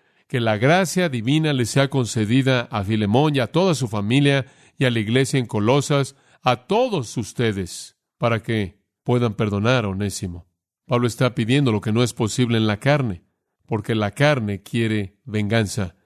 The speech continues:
Lo que no es posible por la ley, porque la ley quiere justicia, pero lo que es posible por la gracia. La gracia del Señor Jesucristo,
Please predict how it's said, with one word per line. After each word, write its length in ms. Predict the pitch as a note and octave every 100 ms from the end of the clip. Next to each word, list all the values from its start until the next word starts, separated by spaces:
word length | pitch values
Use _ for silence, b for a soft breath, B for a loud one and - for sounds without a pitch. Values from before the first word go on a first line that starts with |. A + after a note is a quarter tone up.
| _
Lo 120 | B2+
que 100 | B2
no 120 | B2+ D3
es 120 | -
posible 460 | C3 A2 C#3+ C#3+
por 200 | A#2 A#2+
la 120 | A2 G#2+
ley, 560 | G#2 D3+ D#3+ G2+ - _ _ _
porque 260 | B2+ A#2+ A#2
la 120 | G#2
ley 280 | A2+ E3 C#3
quiere 260 | A#2+ A2+
justicia, 680 | G#2 G2+ - A#2+ - G2+ E2 _ _ _ _ -
pero 160 | A#2+
lo 120 | A#2 A2+
que 120 | C#3
es 120 | G#2
posible 600 | B2+ G#2+ - C#3 A2+ G2
por 200 | - G2+
la 140 | G2
gracia. 540 | F#2+ G2+ F#2 - E2+ - _ _ _ _ _
La 180 | G#2+ G#2
gracia 520 | A2+ C3+ A#2+ - G2+
del 160 | G2 F#2
Señor 320 | G2+ G#2+ A2
Jesucristo, 800 | G2+ - F#2+ A#2 G2+ - F2+